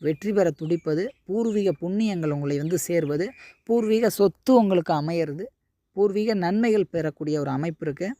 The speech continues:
அதே மாதிரி ஒன்பதாம் இடமும் வலுப்பெறதுனால தந்தை சொத்து உங்களுக்கு வந்து சேரும் அல்லது தந்தை உங்களுக்கு உறுதுணையா நிப்பாங்க. உங்களுக்கு எல்லா விதத்துலயும் சப்போர்ட்டிவா இருப்பாரு.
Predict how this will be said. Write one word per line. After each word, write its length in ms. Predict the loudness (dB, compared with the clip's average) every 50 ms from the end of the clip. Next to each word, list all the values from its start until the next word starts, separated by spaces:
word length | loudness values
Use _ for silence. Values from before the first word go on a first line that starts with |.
| _ _ _ _ _ -8 -4
அதே 80 | -2
மாதிரி 180 | 2 4 4 4 4
ஒன்பதாம் 400 | 2 2 0 2 2 2 2 2 0
இடமும் 280 | -2 -2 -4 -2 0
வலுப்பெறதுனால 640 | 0 0 0 0 0 -2 -2 -2 -4 -4 -6 -6 -8 -8 -8
தந்தை 320 | -8 -6 -4 0 0 0 0 -2
சொத்து 220 | -4 -8 -8 -10 -12 _ _ _ _ _ _ _ _ -4 0
உங்களுக்கு 340 | 2 4 4 4 4 2 0
வந்து 140 | 0 -2 -2 0
சேரும் 280 | 2 2 0 0 -6 _ _ _ _ _ _ -6
அல்லது 260 | -2 0 0 0 0
தந்தை 320 | 0 0 2 2 4 4 2 2 2
உங்களுக்கு 280 | 2 0 0 0 0 0
உறுதுணையா 360 | 2 2 2 0 0 -2 0 -2 -2
நிப்பாங்க. 300 | -2 -2 -4 -4 -4 -6 -8 _ _ _ _ _ _ _ -6
உங்களுக்கு 280 | -2 0 2 4 4 4
எல்லா 140 | 6 6 6
விதத்துலயும் 400 | 4 2 0 -2 -2 -4 -4 -4
சப்போர்ட்டிவா 480 | -4 -6 -4 -4 -4 -2 0 0 2 2 0
இருப்பாரு. 280 | 0 -2 -4 -6 -6